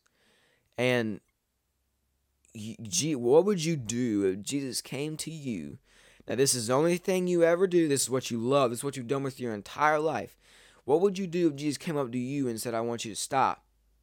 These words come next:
because I'm gonna make you a fisher of men, or I'm gonna make you, um, a warrior for men. I'm gonna make you a disciple." Would you quit what you love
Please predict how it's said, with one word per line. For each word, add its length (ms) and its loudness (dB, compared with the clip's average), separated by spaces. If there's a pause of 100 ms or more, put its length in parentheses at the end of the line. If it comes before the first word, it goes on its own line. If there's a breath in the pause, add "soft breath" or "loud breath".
(420)
because 200 -4
I'm 80 -2
gonna 160 -2
make 260 -2
you 120 -2
a 40 -6
fisher 400 -4
of 80 -4
men, 240 -6
or 80 -4
I'm 120 -2
gonna 120 -4
make 320 -4
you, 360 -4 (500 soft breath)
um, 200 0
a 80 -4
warrior 760 0 (180)
for 180 -8
men. 460 -6
I'm 120 -4
gonna 120 0
make 260 0
you 140 2
a 60 2
disciple." 640 -4 (1160)
Would 200 0
you 120 -2
quit 480 4
what 200 -2
you 120 0
love 680 2